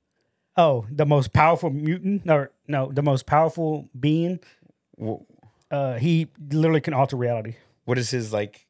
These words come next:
Speaker 2: name? Comic book name?
Speaker 1: Uh, Franklin Richards. I don't know if he has one, to be honest with you.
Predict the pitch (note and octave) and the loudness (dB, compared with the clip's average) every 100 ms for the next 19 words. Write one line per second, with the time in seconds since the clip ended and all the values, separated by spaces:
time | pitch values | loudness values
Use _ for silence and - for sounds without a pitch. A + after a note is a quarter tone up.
0 | _ D#3 G#2 G#2+ A2+ G2+ G2+ - A2 G#2 | _ -8 -2 -2 -2 -6 -12 -8 -8 -8
1 | G2+ G2+ C3+ B2+ A#2+ A#2+ A2+ - D3 F#3 | -10 -6 -2 -2 -4 -6 -4 -2 -2 -2
2 | A3+ A3+ A3 A#3+ D3 F#3+ E3 B2+ A2+ C#3 | -6 -6 -8 -4 -2 -2 -4 -2 -2 0
3 | F3+ C3 B2 A#2+ D#3 C3+ C3 | -2 -4 -8 -8 -10 -10 -12